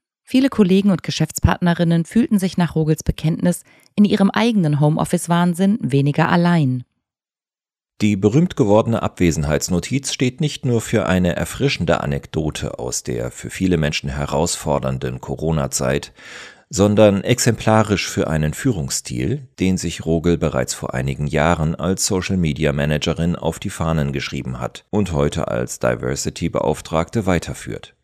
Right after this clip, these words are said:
Speaker 2: Vulnerable Leadership, zu Deutsch verletzliche Führung. Dieser Führungsstil beruht auf dem Grundgedanken, dass Führungskräfte zu ihren eigenen Schwächen, Unzulänglichkeiten und Fehlern stehen sollen,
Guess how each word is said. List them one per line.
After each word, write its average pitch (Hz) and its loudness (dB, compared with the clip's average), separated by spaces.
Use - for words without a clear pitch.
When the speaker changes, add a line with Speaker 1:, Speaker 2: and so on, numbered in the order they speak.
Speaker 2:
Vulnerable 117 4
Leadership, - -6
zu - -2
Deutsch - -2
verletzliche 62 -4
Führung. 60 -4
Dieser 87 0
Führungsstil 95 -2
beruht 101 -2
auf 80 -6
dem 76 -2
Grundgedanken, 82 -4
dass 78 -6
Führungskräfte 120 -2
zu - -4
ihren 92 -2
eigenen 95 -2
Schwächen, 82 -4
Unzulänglichkeiten 69 -4
und 85 -6
Fehlern 65 -6
stehen 90 -2
sollen, 64 -4